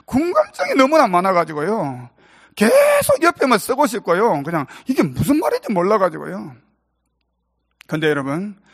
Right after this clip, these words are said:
성경을 보면요, 예수님이 정말 거룩한 분이라는 것이 우리가 정말 알 수 있도록 말씀하는 것이 있습니다. 누가복음 사 장에 보면 예수님이 가버나움 회당에서 그야말로 전례 없는 권위 있는 말씀을 전했습니다.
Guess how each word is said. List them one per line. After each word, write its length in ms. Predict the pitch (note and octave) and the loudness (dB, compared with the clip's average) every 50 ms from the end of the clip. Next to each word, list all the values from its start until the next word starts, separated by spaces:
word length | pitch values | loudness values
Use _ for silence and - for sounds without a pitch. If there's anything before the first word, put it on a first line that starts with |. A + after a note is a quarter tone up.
| _ _ | _ _
성경을 400 | - - F3+ G3 G3+ G#3 G3+ F#3+ | -4 -2 0 2 2 2 2 2
보면요, 460 | E3+ E3+ D#3 D3+ D3+ E3+ G3+ F#3+ E3 | 0 -2 -4 -4 -4 -4 -4 -6 -4
예수님이 540 | E3+ D#3+ F3+ E3+ - A#3 G#3+ F#3+ F3 F3 F3 | -2 -2 -2 -2 -2 -4 -4 -4 -4 -4 -4
정말 340 | - F3 F3+ G3 A3 A3+ A3 | -4 -4 -4 -2 -2 -4 -2
거룩한 420 | - F3 F#3 G#3 G3+ - F#3+ F3 | -2 -2 -2 -2 -2 -2 -4 -4
분이라는 380 | D3 E3 E3 D#3 D#3 D3 D3 D3 | -4 -4 -2 -2 -2 -2 -4 -4
것이 400 | C#3 C3+ - A#3 A3 F3+ D3 C3+ - - - - - | -6 -6 -6 -4 -4 -4 -4 -6 -10 -20 -20 -12 -6
우리가 240 | - E3+ F3+ A3 G#3+ | -2 0 2 2 2
정말 360 | - - - F#3+ G3+ F#3+ - D#3 | 2 0 -4 -4 -2 -2 0 0
알 160 | D3+ F3 F#3+ | 0 0 -2
수 180 | - - C4 | -2 -4 -4
있도록 560 | G3+ - - G3+ G#3 A#3 A#3 F#3 C#3+ B2 B2 - _ _ _ _ _ _ _ | -4 -4 -2 0 2 2 2 2 0 -4 -10 -18 _ _ _ _ _ _ _
말씀하는 480 | - D3+ E3 - - F#3 D#3 D3 - C3+ | -2 -2 -2 -2 -2 -6 -6 -6 -6 -8
것이 200 | C3+ A#2+ - C3+ | -12 -12 -14 -14
있습니다. 580 | C3+ - - D#3+ D3+ D3 - C3 B2 C3 - _ _ _ _ _ _ _ _ _ - | -14 -14 -14 -16 -16 -18 -20 -20 -20 -20 -20 _ _ _ _ _ _ _ _ _ -2
누가복음 400 | - F3+ F3 F#3 F3 G3 F#3+ F3 | 2 4 6 6 4 4 0 0
사 140 | - - E3 | -2 -2 0
장에 180 | E3 F3+ F3 D#3+ | 2 2 2 2
보면 300 | D3+ D3+ D3 D3+ D3 D#3 | 0 0 0 0 0 -2
예수님이 540 | D#3 D#3 - F#3 E3 D3+ D3 D#3 G3+ A#3+ B3 - _ - - - - _ | -2 -2 -2 -2 -2 0 0 -2 -2 -4 -6 -10 _ -20 -20 -20 -12 _
가버나움 460 | - E3+ E3+ E3 F#3+ G#3 G#3 F#3+ E3+ | 0 0 2 4 4 4 4 2 0
회당에서 500 | C3+ D3+ E3+ D#3+ F#3 F#3+ F3+ E3 - - | -4 -4 -2 0 0 0 0 -2 -6 -6
그야말로 440 | D#3 - G#3 G3+ F3 E3 D#3+ D#3 D3+ | -2 0 2 2 2 2 0 -2 -4
전례 280 | C3+ - F#3 F#3 G3+ A3 | -4 -4 -2 2 2 2
없는 400 | G#3+ G3 F#3+ G3+ A3+ A#3+ A#3+ A#3 _ _ - - - - - | 2 2 0 0 0 -2 -2 -4 _ _ -20 -20 -20 -6 0
권위 200 | - F#3 F#3 A3 | 2 2 2 2
있는 160 | A#3+ A3 F#3+ | 2 2 2
말씀을 360 | D#3+ D#3 D3+ D3 - E3+ D#3 | 2 0 0 0 -2 -6 -6
전했습니다. 800 | - D3+ B2+ C3 B2 - F3 D#3 D3+ - C3+ C3 C3+ C#3 C#3+ | -6 -8 -10 -12 -12 -14 -16 -18 -18 -18 -18 -18 -20 -20 -20